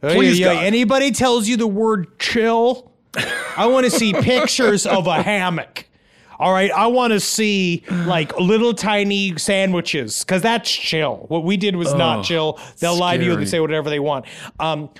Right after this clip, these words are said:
Speaker 2: one thing that we'll talk about very briefly
Speaker 1: <laughs>
Speaker 2: is the horrible tragedy that happened
Speaker 1: Ugh.
Speaker 2: at the Astroworld,
Speaker 1: So sad.
Speaker 2: uh, concert. It was this, it was a festival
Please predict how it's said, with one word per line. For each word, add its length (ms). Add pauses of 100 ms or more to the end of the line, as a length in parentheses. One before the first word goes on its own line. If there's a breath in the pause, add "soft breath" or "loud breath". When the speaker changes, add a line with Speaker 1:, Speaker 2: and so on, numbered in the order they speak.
(140 loud breath)
Speaker 2:
one 200
thing 140
that 100
we'll 100
talk 220
about 200
very 240
briefly 600
Speaker 1:
<laughs> 60
Speaker 2:
is 100
the 140
horrible 580
tragedy 580
that 140
happened 360
Speaker 1:
Ugh. 60
Speaker 2:
at 80
the 120
Astroworld, 880
Speaker 1:
So 260
sad. 260
Speaker 2:
uh, 240
concert. 760
It 60
was 160
this, 160
it 80
was 280
a 60
festival 640